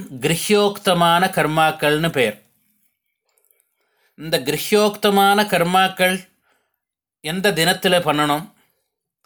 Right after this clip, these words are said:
எந்த முகூர்த்தத்துல பண்ணணும், எந்த லக்னத்துல பண்ணணும்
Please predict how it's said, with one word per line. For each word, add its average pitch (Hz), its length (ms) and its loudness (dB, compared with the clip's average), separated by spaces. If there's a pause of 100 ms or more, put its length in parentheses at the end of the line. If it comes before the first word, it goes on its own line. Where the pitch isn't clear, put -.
(880)
எந்த 165 380 -2
முகூர்த்தத்துல 196 920 2
பண்ணணும், 160 440 0 (1700)
எந்த 185 400 -2
லக்னத்துல 196 640 0
பண்ணணும் 156 460 0